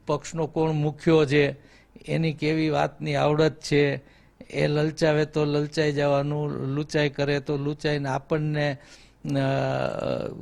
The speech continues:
ક્યાં ફાયદો છે ને ક્યાં નુકસાન છે, આવી હલકી બાબતોમાંથી મત દેવાની માનસિકતાથી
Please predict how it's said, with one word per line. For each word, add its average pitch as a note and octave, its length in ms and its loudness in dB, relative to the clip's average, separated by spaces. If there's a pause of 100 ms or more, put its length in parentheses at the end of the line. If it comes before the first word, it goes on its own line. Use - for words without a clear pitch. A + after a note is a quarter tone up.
(140)
ક્યાં D3+ 200 2
ફાયદો D3+ 480 0
છે D3 180 -2
ને C#3 140 -4
ક્યાં C#3+ 260 -4
નુકસાન C#3+ 580 0
છે, C#3 120 -2
આવી D3 280 -2
હલકી C#3 440 -4
બાબતોમાંથી E3 960 0
મત E3 360 -2 (680)
દેવાની E3+ 680 0 (180)
માનસિકતાથી D#3 1080 -4